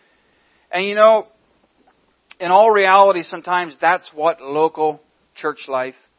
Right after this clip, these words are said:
is like, is it not? It isn't all peaches and cream, you know? And I guess this morning, part of what I'm trying to lift up here is the,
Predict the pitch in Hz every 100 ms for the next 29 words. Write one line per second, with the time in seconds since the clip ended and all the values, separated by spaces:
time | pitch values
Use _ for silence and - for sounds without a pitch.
0 | _ - 127 - 135 123 107 _ _ _
1 | 117 110 110 107 - _ 143 151 190 208
2 | 208 208 _ 165 175 185 190 185 _ _
3 | _ _ - 190 180 170 165 - - 165
4 | 143 131 156 160 147 123 127 135 156 165
5 | - _ _ _ _ _ 170 190 226 240
6 | 214 214 190 196 196 208 208 185 160 _
7 | - 202 220 208 185 180 180 180 - 190
8 | 202 180 170 190 190 185 180 165 175 170
9 | 165 160 143 139 143 143 143